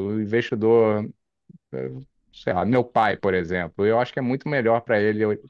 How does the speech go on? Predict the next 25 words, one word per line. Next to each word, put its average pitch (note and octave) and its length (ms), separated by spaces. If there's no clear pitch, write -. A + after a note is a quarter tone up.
ter A2+ 100
um A2+ 120
E A2+ 60
T A#2+ 140
F B2+ 580
do B2 160
que C3 380
ele D#3+ 300
ter C3+ 160
que C3+ 100
gerenciar B2+ 520
a - 20
custódia C3 460
própria, G2 500
né? F#2+ 200
Porque - 140
eu G2+ 60
sei G#2+ 160
que - 80
vai A2 120
acabar G#2 280
<laughs> - 0
perdendo A2 380
as - 160
chaves, - 440